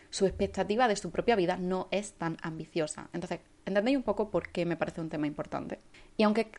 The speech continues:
creo que esto es un tema en general que le afecta a toda la sociedad, hombres, mujeres,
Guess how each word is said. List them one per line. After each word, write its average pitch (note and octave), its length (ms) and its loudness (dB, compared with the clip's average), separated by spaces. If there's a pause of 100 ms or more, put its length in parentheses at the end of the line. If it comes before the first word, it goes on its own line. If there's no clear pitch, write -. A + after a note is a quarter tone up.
(120)
creo B3+ 180 12
que C4 80 8
esto A#3 160 2
es F#3+ 80 12
un F3+ 140 4
tema E3+ 400 8
en E3+ 100 -2
general E3 420 8
que - 100 -6
le E3 40 -2
afecta D#3+ 400 -4
a - 140 -6
toda G3 180 6
la B3+ 80 0
sociedad, D#3 560 0
hombres, G3 280 0
mujeres, D#3+ 480 0